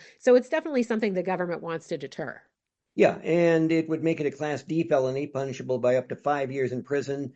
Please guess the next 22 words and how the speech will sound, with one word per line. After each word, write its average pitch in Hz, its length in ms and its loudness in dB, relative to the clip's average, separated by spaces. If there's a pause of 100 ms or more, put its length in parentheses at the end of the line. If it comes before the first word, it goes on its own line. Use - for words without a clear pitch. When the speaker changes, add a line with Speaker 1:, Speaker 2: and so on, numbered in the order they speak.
(180)
Speaker 2:
to 139 100 -8
report 127 300 0
certain 156 260 -4
false 131 300 0
information. 135 580 -4 (320)
If 196 220 4
that 147 240 6
false 151 280 4
report 135 380 -4
results 120 320 0
in 120 60 -2
someone 131 320 -2
being 127 180 -4
injured 147 320 -4
or 127 40 -4
killed, 165 460 2
subject 135 440 0
to 127 80 -2
a 110 40 0
Class 131 360 0
C 240 300 -2
felony, 143 500 2